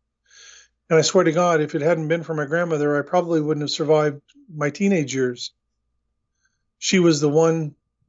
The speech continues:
anchor, the one real love that, that did everything, connects that connection that I had. That was it, was my grandmother. And I,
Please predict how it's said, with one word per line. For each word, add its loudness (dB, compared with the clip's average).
anchor, 0
the -2
one 0
real 4
love 4
that, -4
that -4
did 0
everything, 0
connects 0
that 0
connection -2
that 0
I -2
had. 2
That -2
was -2
it, 0
was -8
my -2
grandmother. -2
And 2
I, -8